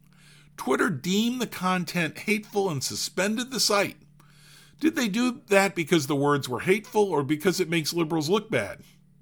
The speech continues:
Since I allege to personally be at the forty-yard line on the side of Republicans, I wonder if I should have included this one.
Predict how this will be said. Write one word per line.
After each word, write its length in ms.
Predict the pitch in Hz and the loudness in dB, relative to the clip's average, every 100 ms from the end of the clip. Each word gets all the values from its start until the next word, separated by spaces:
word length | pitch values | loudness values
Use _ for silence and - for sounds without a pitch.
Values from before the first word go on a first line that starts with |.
| - - - - - - | -20 -20 -20 -20 -20 -14
Since 260 | - 196 190 | -4 -2 2
I 140 | 285 | 2
allege 560 | 302 254 180 180 170 - | 2 2 6 8 6 0
to 80 | 151 | -4
personally 500 | - 175 165 165 156 | -2 -2 -2 -2 0
be 140 | 151 | 0
at 100 | 147 | 0
the 60 | 117 | -4
forty-yard 640 | - 165 160 143 139 139 | -2 2 4 4 2 2
line 240 | 127 123 123 | 2 0 -2
on 100 | 110 | -4
the 60 | |
side 280 | - 139 123 | -2 0 0
of 120 | 104 | -2
Republicans, 640 | 104 156 160 123 127 123 160 | -4 -2 -2 -2 -6 -6 -6
I 80 | |
wonder 400 | 185 220 247 233 | -4 -2 0 0
if 120 | 190 170 | 2 0
I 80 | |
should 220 | 156 175 156 | 0 0 0
have 120 | 143 | -2
included 640 | 135 - 240 233 123 80 | -4 -6 -2 -2 -2 -6
this 220 | 92 - | -8 -10
one. 200 | 95 - | -12 -16